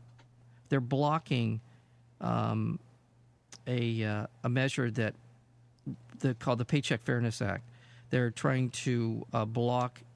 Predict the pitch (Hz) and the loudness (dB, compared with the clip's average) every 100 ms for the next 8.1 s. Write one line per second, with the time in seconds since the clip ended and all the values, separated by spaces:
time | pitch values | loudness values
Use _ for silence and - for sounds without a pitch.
0 | - - - - 143 131 120 110 107 - | -20 -20 -20 -2 0 2 0 0 -4 -8
1 | - - - - - - 117 127 127 131 | -20 -20 -20 -20 -20 -4 0 2 2 0
2 | 117 - 120 113 - - 120 110 104 101 | -4 -2 -2 -2 -10 -2 0 2 0 -2
3 | 107 - - - - - - - - - | -4 -8 -16 -20 -20 -20 -20 -20 -20 -20
4 | _ _ - _ _ - - 139 123 110 | _ _ -20 _ _ -20 -8 -2 -2 -2
5 | 117 107 104 104 - 139 - - - - | -2 0 0 -2 -6 -10 -14 -20 -20 -20
6 | - - - - _ - - 156 131 - | -20 -20 -20 -20 _ -20 0 2 2 -2
7 | 123 - 113 110 110 117 107 107 120 120 | -2 0 0 -2 -2 -2 0 -4 -4 -8